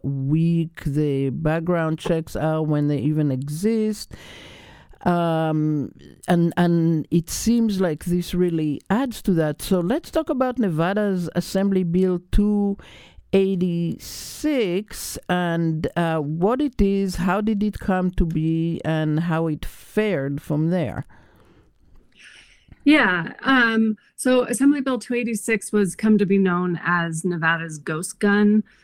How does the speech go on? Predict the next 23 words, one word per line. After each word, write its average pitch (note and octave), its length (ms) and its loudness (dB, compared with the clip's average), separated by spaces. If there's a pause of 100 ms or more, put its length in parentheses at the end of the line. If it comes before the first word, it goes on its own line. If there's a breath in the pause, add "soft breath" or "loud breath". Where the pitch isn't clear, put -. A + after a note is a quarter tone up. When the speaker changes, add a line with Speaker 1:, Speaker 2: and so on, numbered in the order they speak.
(440 soft breath)
Speaker 2:
legislation. A#3 920 0 (340 soft breath)
Um, F3 500 2 (100)
it F#3 360 -2
was, F3 880 0 (160)
uh, - 460 -6
sponsored G3 680 2
by F3+ 460 -2
Assemblywoman F3+ 760 -2
Hardy, F3 600 -2 (360 loud breath)
a F3+ 100 0
Las F3 300 -2
Vegas F3 400 -2
Democrat, E3+ 840 -2 (220 loud breath)
um, E3+ 400 -2
who F3 120 -4
was E3 420 -6
in F3+ 160 -2
the, E3 320 -4
the D#3+ 100 -8
majority E3+ 640 -6
of E3 120 -10
the F#3 80 -6
legislature. E3 840 -8